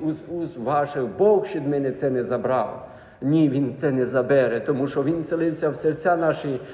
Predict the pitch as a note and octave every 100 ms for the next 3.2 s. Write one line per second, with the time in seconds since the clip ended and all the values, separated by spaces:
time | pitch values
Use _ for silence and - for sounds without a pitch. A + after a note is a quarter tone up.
0 | - - B2+ A#2+ G3+ F#3 E3+ D#3 D#3 D#3
1 | D#3 C#3 A2+ - - D3+ D3 G#3 F#3 F3+
2 | E3+ D#3+ D#3 D3+ D#3 E3+ E3 D3+ C#3 E3
3 | D#3 C3+